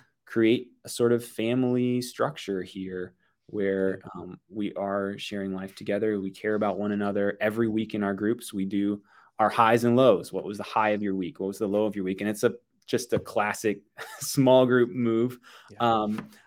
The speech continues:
Speaker 1: but it's, it's done so much because it's important. It's like, "I wanna know what was hard in your life this week. Um, and I
Speaker 2: Mm.
Speaker 1: wanna know what brought you joy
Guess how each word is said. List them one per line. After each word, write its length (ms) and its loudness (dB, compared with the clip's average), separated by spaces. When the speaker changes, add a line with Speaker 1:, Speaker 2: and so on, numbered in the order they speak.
Speaker 1:
but 260 4
it's, 340 4
it's 220 2
done 360 6
so 240 0
much 240 2
because 280 -4
it's 140 -10
important. 540 -6
It's 160 -20
like, 300 -2
"I 120 -4
wanna 200 -2
know 200 -2
what 240 0
was 140 -2
hard 260 -6
in 100 -14
your 120 -18
life 260 -20
this 200 -20
week. 160 -20
Um, 300 -12
and 140 -6
I 40 -4
Speaker 2:
Mm. 40 -2
Speaker 1:
wanna 200 -2
know 200 4
what 200 2
brought 220 2
you 100 -6
joy 360 -12